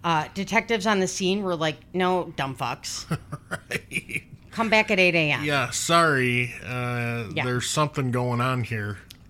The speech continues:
Speaker 1: Um, the boys were like, "Cool, cool. Uh, we're still going in." And they went in the house and got their tennis bags. Now, the
Speaker 2: Oh
Speaker 1: reason
Speaker 2: my
Speaker 1: they had to get their
Speaker 2: God.
Speaker 1: tennis bags was because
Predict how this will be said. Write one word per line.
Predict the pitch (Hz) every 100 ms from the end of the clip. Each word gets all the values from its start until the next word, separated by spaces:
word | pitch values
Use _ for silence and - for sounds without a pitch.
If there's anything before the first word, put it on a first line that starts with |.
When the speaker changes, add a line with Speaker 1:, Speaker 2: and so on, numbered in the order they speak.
| -
Speaker 1:
Um, | 175 180 175 165 135 -
the | 202
boys | 185 214 196
were | 202
like, | 180 160 - - - - -
"Cool, | - 226
cool. | 220 175 113 - - - -
Uh, | 147 147 139 151
we're | 160
still | -
going | 135 110
in." | 98 - - - - - - - - -
And | 208
they | 214
went | 208 233 220
in | 233 233
the |
house | 202 233 165 -
and | 165 180
got | 139 135
their | 165
tennis | 170 196 214 -
bags. | - - - - - - - - - - - - -
Now, | 196
the | 190
Speaker 2:
Oh | 196
Speaker 1:
reason | 196 226 226
Speaker 2:
my | 214
Speaker 1:
they | 180
had | 196 220
to | 220
get | 202 208
their | 240
Speaker 2:
God. | 165
Speaker 1:
tennis | 139 131 -
bags | 131 90 147 -
was | 147 -
because | 156 156 147 -